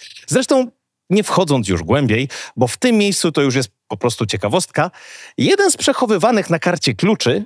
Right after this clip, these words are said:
jak się okazało, zawsze zaczynał się od kilkunastu tych samych bitów, co jeszcze bardziej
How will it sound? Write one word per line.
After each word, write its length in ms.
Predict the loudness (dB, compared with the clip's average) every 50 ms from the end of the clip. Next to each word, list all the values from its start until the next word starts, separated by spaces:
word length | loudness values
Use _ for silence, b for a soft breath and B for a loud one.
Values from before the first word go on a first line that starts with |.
| _
jak 220 | -2 -2 0 0 0
się 160 | 0 -2 -2
okazało, 500 | -2 0 0 2 4 4 4 4 2 0 B B B B B B -2
zawsze 600 | 0 2 2 2 0 0 0 2 2 0 0 -2 -4 -2
zaczynał 400 | 0 0 0 2 2 2 2 2
się 220 | 2 0 0 2
od 200 | 0 -2 -2 -2
kilkunastu 800 | -4 -2 -2 -2 0 0 2 4 4 4 2 2 0 0 -2 -2
tych 220 | 0 -2 -2 -2
samych 380 | -2 -2 0 0 2 2 0 0
bitów, 520 | 0 -2 -2 -2 -2 -4 -4 -4 -8 -20 _ _
co 300 | -2 2 4 4 4 2 -2 _ _ _ _ _ _ _ -2
jeszcze 400 | 0 2 2 2 0 0 0 0
bardziej 800 | 0 -2 -2 0 0 2 2 0 0 0 0 0 0 -2 -4